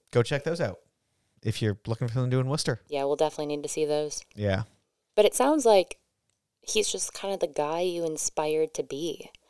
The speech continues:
Speaker 2: He loved what he did. He focused on his craft.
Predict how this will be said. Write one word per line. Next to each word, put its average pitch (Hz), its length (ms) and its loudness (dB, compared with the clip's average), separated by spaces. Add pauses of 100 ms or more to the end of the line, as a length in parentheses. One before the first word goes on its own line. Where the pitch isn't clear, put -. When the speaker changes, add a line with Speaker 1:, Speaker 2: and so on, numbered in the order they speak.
(360)
Speaker 2:
He 165 160 -4
loved 147 360 2
what 170 100 2
he 165 80 -6
did. 160 460 0 (100)
He - 160 -16
focused - 500 0
on 160 120 0
his 151 120 -2
craft. - 640 -4